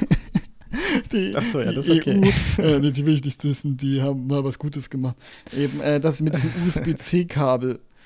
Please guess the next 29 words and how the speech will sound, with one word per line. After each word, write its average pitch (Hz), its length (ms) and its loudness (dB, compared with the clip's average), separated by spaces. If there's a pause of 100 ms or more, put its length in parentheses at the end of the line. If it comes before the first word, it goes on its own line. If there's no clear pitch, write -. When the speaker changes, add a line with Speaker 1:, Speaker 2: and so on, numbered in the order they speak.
(280)
Speaker 1:
dass 143 240 -2
die 156 340 0
endlich 170 340 0
mal 156 140 0
sagen, 151 340 2
hey 147 180 2
Leute, 147 500 2 (220)
zack, - 360 -4
ja, 151 220 2 (320)
weil 160 140 2
die 165 120 6
haben 202 180 6
ja, 214 220 6 (1160)
da 160 140 4
hab 175 60 6
ich, 165 260 0
ähm, 156 800 4 (1200)
äh, 147 320 2
die 143 180 -4
haben 147 180 -2
ja 165 320 2
eigentlich 170 320 -2
schon 165 160 -2
s-, 147 180 -6
vor 147 240 0
Jahren, 151 840 0 (1080)
f-, - 300 -12
keine 127 200 -2
Ahnung, 123 180 -4